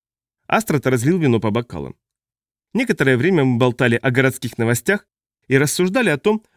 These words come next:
улучшается ли положение после того, как заместителем консула стал Цицерий и насколько вероятна война с Неожем. «Ты слышал о Дрантааксе?» наконец спросил я. Астрад о преступлении слышал. «Великолепный скульптор»,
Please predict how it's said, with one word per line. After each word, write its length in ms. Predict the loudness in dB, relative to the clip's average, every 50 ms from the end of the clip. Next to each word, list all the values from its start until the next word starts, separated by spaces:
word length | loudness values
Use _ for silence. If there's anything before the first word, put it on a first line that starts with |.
| _ 0
улучшается 580 | 2 2 2 2 0 0 0 0 -2 -2 -4
ли 80 | -4 -2
положение 600 | -2 0 0 0 0 0 0 0 0 0 -2 -4 _ _ _ -4
после 240 | -4 -4 -2 -2 -2
того, 200 | -2 -2 -2 -2
как 180 | -2 -2 -2 0
заместителем 600 | 0 0 0 0 -2 -2 -2 0 0 0 0 -2
консула 440 | -2 -2 -2 -2 0 0 -2 -2 -2
стал 240 | -2 -2 -4 -4 -2
Цицерий 540 | -2 -4 -4 -2 0 -2 -2 -2 -4 -8 _ _ _ _
и 80 | -2 0
насколько 540 | 0 0 0 0 0 0 0 0 -2 0 0
вероятна 560 | 2 2 2 2 2 0 -2 -2 -4 -4 -4
война 320 | -2 -2 0 0 0 0 -2
с 120 | -4 -4
Неожем. 440 | -2 -2 -2 -4 -6 -10 -12 -14 -16 _ _ _ _ _ _ _ _ _ _ _ _ _ _ _ _
«Ты 100 | -6 -4
слышал 320 | -4 0 -2 0 0 2 0
о 60 | 0
Дрантааксе?» 680 | 0 0 -2 -2 -2 -2 -4 -4 -4 -8 -12 -12 -14 -14 _ _ _ -6
наконец 400 | -6 -4 -2 0 0 0 0 -2
спросил 340 | -2 -6 -4 -4 -4 -4 -4
я. 220 | -4 -6 -10 -14 _ _ _ _ _ _ _ _ _ _
Астрад 340 | -4 -4 -2 -2 -2 -6 -6 -4
о 100 | -6 -4
преступлении 560 | -4 -4 -4 -4 -8 -6 -2 -2 -2 -2 -2
слышал. 420 | -4 -8 -10 -10 -12 -12 -14 -16 -20 _ _ _ _ _ _ _ _ _ _ _ 0
«Великолепный 560 | 0 0 0 2 0 0 0 0 -2 -2 -6
скульптор», 520 | -6 -6 -8 -8 -8 -8 -8 -12 -12 -12